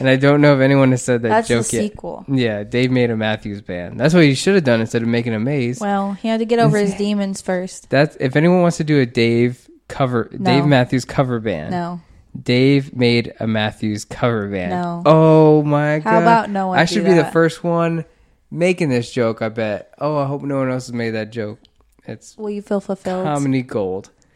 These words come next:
Speaker 2: Okay.
Speaker 1: Dave made a Matthews cover band.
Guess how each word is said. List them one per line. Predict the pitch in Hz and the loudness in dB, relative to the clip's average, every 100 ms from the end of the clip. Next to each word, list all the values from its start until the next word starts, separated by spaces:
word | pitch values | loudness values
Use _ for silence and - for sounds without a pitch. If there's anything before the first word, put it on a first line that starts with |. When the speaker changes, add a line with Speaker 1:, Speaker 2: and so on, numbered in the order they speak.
| - | -6
Speaker 2:
Okay. | 180 175 147 170 | -6 -6 -10 -6
Speaker 1:
Dave | 135 131 135 | 0 2 2
made | 131 120 120 | 0 -2 -2
a | |
Matthews | 113 113 113 117 - | -4 -6 -8 -14 -10
cover | 123 110 98 | -8 -8 -8
band. | 98 85 82 | -8 -8 -10